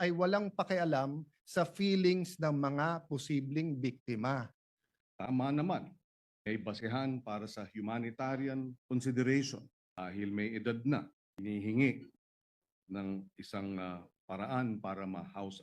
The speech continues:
Speaker 2: arrest. May basehan po ito base sa mga argumento na nabanggit kanina.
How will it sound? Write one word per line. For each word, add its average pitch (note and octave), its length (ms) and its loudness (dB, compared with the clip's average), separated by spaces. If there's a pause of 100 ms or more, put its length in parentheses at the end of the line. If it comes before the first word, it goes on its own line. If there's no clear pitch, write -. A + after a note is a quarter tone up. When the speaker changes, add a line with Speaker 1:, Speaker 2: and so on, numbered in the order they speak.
Speaker 2:
arrest. G2 320 -10 (640)
May A2 160 0
basehan B2 560 0
po D3 240 -2
ito - 240 -8 (720)
base F#2+ 400 -6
sa - 80 -8
mga A2+ 240 -4
argumento B2 640 0
na A2 160 -4
nabanggit A#2+ 480 -8
kanina. F2 400 -6